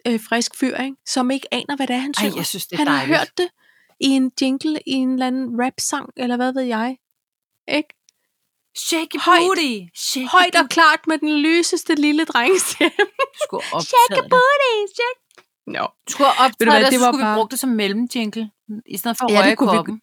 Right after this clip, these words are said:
Speaker 1: <laughs> Det, det kunne vi godt. Ej, ja. Der var ikke noget andet i det, end at jeg bare grinede højt, og det var sådan
Speaker 2: Ej, er det
Speaker 1: lidt
Speaker 2: dejligt.
Speaker 1: hyggeligt. Ja. Nå. Det var bare en hverdagsbetragtning.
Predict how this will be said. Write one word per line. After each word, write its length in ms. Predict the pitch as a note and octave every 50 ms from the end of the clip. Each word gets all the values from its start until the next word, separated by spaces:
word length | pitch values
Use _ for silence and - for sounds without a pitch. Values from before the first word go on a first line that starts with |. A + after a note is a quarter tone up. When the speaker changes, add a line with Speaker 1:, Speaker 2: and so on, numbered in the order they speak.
| _ _ _ _
Speaker 1:
<laughs> 280 | _ _ _ _ _ -
Det, 120 | F#3+ F3+ - E4+ D4 - -
det 200 | C#4+ - - -
kunne 640 | - D4+ E4 - _ - D4 - - _ - C#4 - _ _
vi 100 | A#3 B3 - _ _ _
godt. 320 | - A3 G3+ G3+ C4+ - - - - - - - - - - - - - - - - -
Ej, 680 | A#3+ A#3+ A#3+ A#3+ A#3+ A#3 A#3 A#3 A#3 A3+ A3+ A3+ A#3 A#3 -
ja. 280 | - - G#3+ G#3+ A3 G#3+ - _ _ _ _ _ _
Der 80 | - A#3 A3+
var 140 | A3 A3+ A#3
ikke 140 | B3+ B3+
noget 160 | C4+ C4+ C4 B3+
andet 320 | B3 A#3 A#3 B3 C4+ C4
i 40 | B3+
det, 260 | - B3 B3 B3+ -
end 140 | - A#3+ A3+
at 160 | A#3 A3+ A3
jeg 100 | A#3 A3
bare 180 | - A3+ A3 A3+
grinede 360 | A3+ - A3+ A#3 A#3+ A#3 B3+
højt, 280 | B3+ G#3+ - - - - -
og 100 | - A3
det 140 | - A3 G#3
var 140 | G#3+ G#3 A3
sådan 160 | A3 - G#3+
Speaker 2:
Ej, 40 | G#3
er 40 | G#3
det 80 | G#3
Speaker 1:
lidt 120 | F3 - -
Speaker 2:
dejligt. 380 | D#3+ D#3 D#3 D#3 B3 G#3 F3+
Speaker 1:
hyggeligt. 220 | - B3+ A#2+ A2 - - _ _ _ _ _ _ _ _ _
Ja. 160 | - E3 C#3+ - - _ _ _ _ _ _ _ _ _ _ _ _
Nå. 180 | - G3 - - G3 _ _ _ _ _ _ _ _ _ _ _ _ _ _ _ _ _ _ _ _ _ _ _ _ -
Det 80 | A3+ G#3+
var 80 | G3+
bare 140 | F#3 G3 G3
en 80 | G3 F#3+
hverdagsbetragtning. 960 | F#3+ F#3+ G3 G3+ A3+ A3 - A3 - - - F#3+ F3+ F3+ - G3+ F#3+ G3